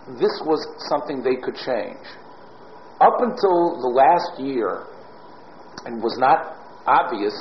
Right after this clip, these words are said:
why they're dying. They might have been dying because of the Chet HaMeraglim, and that would be everyone, even the ones that were less than twenty, but become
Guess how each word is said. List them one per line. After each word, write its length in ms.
why 320
they're 160
dying. 400
They 100
might 320
have 80
been 200
dying 460
because 640
of 160
the 200
Chet 180
HaMeraglim, 680
and 80
that 180
would 180
be 260
everyone, 480
even 260
the 80
ones 340
that 80
were 400
less 320
than 140
twenty, 360
but 100
become 480